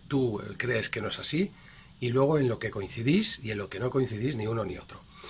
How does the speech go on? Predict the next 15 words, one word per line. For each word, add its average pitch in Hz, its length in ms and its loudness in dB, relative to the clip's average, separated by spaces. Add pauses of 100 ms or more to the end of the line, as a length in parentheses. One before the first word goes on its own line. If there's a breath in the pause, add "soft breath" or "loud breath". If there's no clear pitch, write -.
(360 loud breath)
Así 147 260 6
realmente 131 540 6
nos 113 160 -4
damos 113 240 0
cuenta 127 300 -2
de 120 100 -2
que 104 140 -4
lo 104 100 -4
que 104 140 -6
no-, 110 180 -6
nosotros 143 380 -2
pensamos 117 420 0
de 101 80 -4
nuestra 104 260 -4
organización 104 600 -2